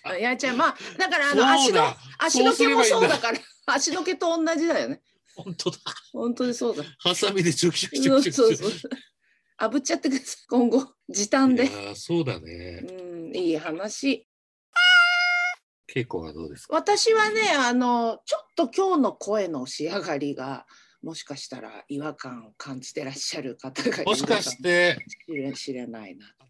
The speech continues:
Speaker 1: つ-、あつきよ的なやつですか？
Speaker 2: もうね、
Speaker 1: あつきよ的な。
Speaker 2: 私だ-、なんか次のステージ、自らなんかね、
Speaker 1: いや。
Speaker 2: 身を投じてる気がします。
Speaker 1: 俺はね、ブレイクのきっかけっていうか、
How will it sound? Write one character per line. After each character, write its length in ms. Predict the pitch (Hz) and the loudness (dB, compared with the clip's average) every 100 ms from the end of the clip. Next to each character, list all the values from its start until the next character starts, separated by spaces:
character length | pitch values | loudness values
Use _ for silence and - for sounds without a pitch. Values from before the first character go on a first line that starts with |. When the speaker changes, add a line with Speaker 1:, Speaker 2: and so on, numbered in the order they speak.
| - | -2
Speaker 1:
つ-、 160 | 156 - | -2 0
あ 120 | 135 | -2
つ 160 | 131 123 | -4 -2
き 120 | 147 | 0
よ 120 | 143 | 2
的 260 | 135 127 131 | 0 -2 -2
な 160 | 123 | -2
や 120 | 123 | -2
つ 60 | 123 | -6
で 100 | - | -12
す 60 | - | -14
か？ 180 | _ _ _ - _ _ | _ _ _ -20 _ _
Speaker 2:
も 240 | 202 240 220 | 0 2 2
う 20 | |
ね、 280 | 196 147 - | -2 -4 -8
Speaker 1:
あ 20 | |
つ 120 | _ _ | _ _
き 40 | 98 | -18
よ 140 | 92 | -18
的 240 | - _ | -20 _
な。 80 | - 208 | -12 -4
Speaker 2:
私 460 | 247 427 466 480 | -2 0 0 2
だ-、 80 | 539 539 466 | 2 2 2
な 160 | 554 | 0
ん 20 | |
か 100 | 294 | 0
次 340 | - - 294 622 | -2 -2 -2 0
の 140 | 587 | 0
ス 140 | - - | 0 0
テ 200 | 285 262 | 2 2
ー 60 | |
ジ、 340 | 220 202 208 - | 0 -4 -6 -2
自 260 | 370 - 539 508 | 0 0 0 2
ら 160 | 262 | 4
な 140 | 233 240 | 4 2
ん 40 | |
か 100 | 196 | 2
ね、 80 | 202 | 2
Speaker 1:
い 20 | |
や。 0 | |
Speaker 2:
身 180 | 226 285 | 6 6
を 100 | 359 | 4
投 220 | 339 370 | 4 4
じ 160 | 311 330 | 4 4
て 100 | 370 | 4
る 100 | 330 | 4
気 120 | 339 | 4
が 80 | 330 | 2
し 120 | 302 | 2
ま 120 | 294 | 0
す。 240 | 277 151 - _ - - | 0 -6 -10 _ -10 2
Speaker 1:
俺 220 | 139 151 | 6 6
は 140 | 156 | 6
ね、 340 | 147 131 - - _ _ _ _ _ - | 4 2 0 -8 _ _ _ _ _ 0
ブ 120 | 120 | 4
レ 160 | 170 208 | 6 4
イ 60 | |
ク 400 | - 107 87 73 _ _ _ _ _ 123 | 0 -6 -6 -10 _ _ _ _ _ -8
の 300 | 104 92 - _ _ _ _ - - - - - 1077 1077 1077 1077 - - _ | -8 -8 -12 _ _ _ _ -20 -20 -20 -18 -14 -14 -16 -18 -20 -20 -20 _
き 200 | - - | -10 -10
っ 40 | _ | _
か 160 | 139 | -4
け 140 | 127 147 | 0 -2
っ 40 | |
て 220 | - - | -2 -10
い 60 | 80 | -12
う 60 | - | -12
か、 360 | - 76 - | -16 -18 -18